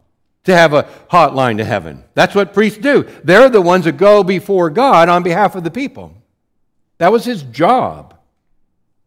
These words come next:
But not only was it his job, the, the text tells us both he and Elizabeth were righteous and walked blamelessly before God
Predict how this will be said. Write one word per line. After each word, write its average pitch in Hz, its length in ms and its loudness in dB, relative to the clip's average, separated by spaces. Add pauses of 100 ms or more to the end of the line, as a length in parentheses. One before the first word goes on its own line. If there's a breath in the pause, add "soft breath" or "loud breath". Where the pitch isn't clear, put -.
(240 soft breath)
But 196 140 -4
not 262 220 2
only 277 260 0
was 214 300 0
it 220 100 -2
his 170 300 -6
job, 220 400 -2 (160 loud breath)
the, 175 100 0
the 175 240 -4
text - 500 -6
tells 254 420 -4
us 135 500 -2 (480)
both 190 260 0
he 254 480 -4
and 247 280 -2
Elizabeth 196 680 0 (300 soft breath)
were 170 280 -2
righteous 147 1120 -6 (840)
and 190 340 -2
walked 175 420 -4
blamelessly 139 1400 -4 (320)
before 156 460 -2
God 98 680 -2